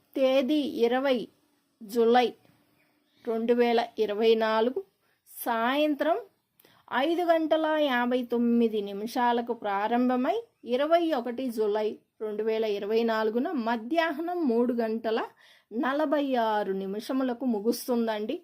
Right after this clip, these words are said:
గురు పూర్ణిమ date and time. అటువంటి గడియల్లో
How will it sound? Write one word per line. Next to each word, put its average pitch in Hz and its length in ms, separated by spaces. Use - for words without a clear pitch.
గురు 214 140
పూర్ణిమ 220 520
date 208 500
and 226 160
time. 302 280
అటువంటి 269 1200
గడియల్లో 349 640